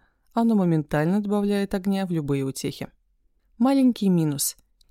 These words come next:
Интенсивность вибрации колец значительно варьируется в зависимости от бренда. У многих из них достаточно сильная вибрация, но они не стимулируют ничего, кроме полового члена. Некоторым мужчинам бывает трудно с первого раза оценить эффект от вибрации.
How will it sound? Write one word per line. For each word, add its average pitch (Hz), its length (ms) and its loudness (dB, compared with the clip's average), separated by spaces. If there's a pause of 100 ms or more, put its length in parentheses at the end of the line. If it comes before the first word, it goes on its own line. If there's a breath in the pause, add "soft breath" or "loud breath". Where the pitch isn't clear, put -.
Интенсивность 202 800 2
вибрации 165 480 2
колец 254 520 0
значительно 185 680 2
варьируется 185 680 2
в 185 40 0
зависимости 165 640 0
от 180 120 0
бренда. 160 520 0 (240)
У 208 80 0
многих 220 400 4
из 185 120 2
них 240 200 4
достаточно 180 600 -2
сильная 156 420 0
вибрация, 208 540 0
но 214 180 2
они 226 200 4
не 226 160 4
стимулируют 165 680 0
ничего, 254 400 0
кроме 220 320 0
полового 156 480 0
члена. 143 480 -2 (340)
Некоторым 170 480 0
мужчинам 208 540 2
бывает 233 340 2
трудно 202 380 0
с - 80 -4
первого 156 420 0
раза 214 300 0
оценить 170 480 -4
эффект - 360 -6
от 156 120 -8
вибрации. 180 640 0